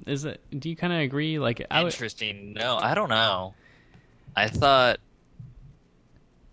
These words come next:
Speaker 2: Magnificent Seven did an excellent job of sort of streamlining and taking things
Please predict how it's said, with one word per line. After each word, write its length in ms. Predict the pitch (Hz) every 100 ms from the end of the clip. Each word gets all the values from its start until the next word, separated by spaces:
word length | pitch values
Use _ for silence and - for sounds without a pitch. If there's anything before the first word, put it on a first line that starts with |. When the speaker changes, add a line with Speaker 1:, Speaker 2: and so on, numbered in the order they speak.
| _ _ _ _ - -
Speaker 2:
Magnificent 540 | 98 104 104 - 107 90
Seven 540 | 104 98 98 90 - - _ _ _ _ -
did 440 | 95 92 90 87 85
an 180 | 85 -
excellent 560 | 98 - - 98 90
job 540 | - 90 87 82 82 -
of 220 | 92 82
sort 300 | - 98 90
of 320 | 87 82 82 - _ _ _ -
streamlining 1600 | - - - - - - - 117 117 127 123 123 123 120 117 110
and 300 | 95 95 87
taking 460 | 107 104 113 107
things 840 | 101 107 107 107 107 101 - -